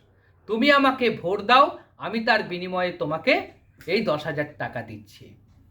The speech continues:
আপনারা যদি দেখেন, বিজেপির এই যে প্রলোভন, এই যে লোভনীয় প্রকল্পগুলি,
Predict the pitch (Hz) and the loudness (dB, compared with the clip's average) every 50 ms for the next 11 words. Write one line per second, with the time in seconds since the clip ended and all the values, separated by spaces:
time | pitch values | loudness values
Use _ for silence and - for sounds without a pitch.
0 | _ - - - - - - - 202 226 - 302 311 320 320 302 320 277 294 247 | _ -20 -20 -20 -20 -10 0 2 2 2 4 6 6 6 6 6 2 -2 -2 2
1 | 220 214 214 - - 277 240 131 117 - - _ _ _ _ _ _ _ _ 135 | 2 2 2 2 0 -2 -2 -2 -4 -8 -16 _ _ _ _ _ _ _ _ -4
2 | 131 233 254 247 302 302 285 302 311 330 320 294 - - - 208 233 277 311 330 | -2 0 2 4 2 2 2 2 0 0 0 -2 -6 -6 0 4 4 4 4 2
3 | 339 320 - - - 240 262 262 247 - - 233 247 262 294 311 294 262 277 285 | 0 -2 -2 -2 -2 0 0 0 -2 -2 0 2 6 8 8 8 8 6 4 2
4 | 233 - - - - _ _ - 175 214 233 277 277 262 240 240 240 240 262 294 | 0 0 -4 -12 -18 _ _ -6 -4 -4 0 0 0 2 2 0 0 2 2 0
5 | 302 302 320 320 302 302 294 254 240 240 262 277 285 277 285 262 208 147 139 120 | 0 2 4 4 4 4 4 0 0 2 2 2 2 2 -2 -4 -4 -4 -6 -10
6 | - | -12